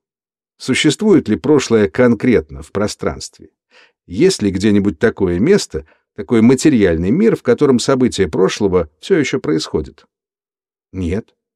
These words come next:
«А раз так, где же существует прошлое, если оно существует?» «В документах. Оно записано в документах». «В документах и... в мозгу, в человеческой памяти». «В памяти.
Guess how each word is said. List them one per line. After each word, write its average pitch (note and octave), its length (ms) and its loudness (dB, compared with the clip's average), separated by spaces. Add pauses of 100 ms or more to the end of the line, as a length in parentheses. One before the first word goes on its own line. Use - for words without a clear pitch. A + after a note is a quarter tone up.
(720)
«А G#2+ 140 -2
раз G#2+ 260 0
так, G2+ 440 -2
где F2+ 220 0
же G2 120 0
существует A#2 720 -2
прошлое, C3+ 500 0
если F#2 320 -2
оно G2+ 180 -2
существует?» E2+ 760 -8 (680)
«В F#2 100 -18
документах. B2+ 680 0 (420)
Оно A2+ 200 -2
записано E3+ 460 0
в D3+ 40 -2
документах». D3+ 760 -2 (760)
«В F#2 100 -18
документах F#2+ 1000 -2
и... C#3+ 360 -2 (760)
в B2+ 140 -10
мозгу, F#3 520 2 (180)
в - 80 -20
человеческой D3+ 580 0
памяти». D#3 520 -2 (880)
«В - 160 -20
памяти. D2 580 -4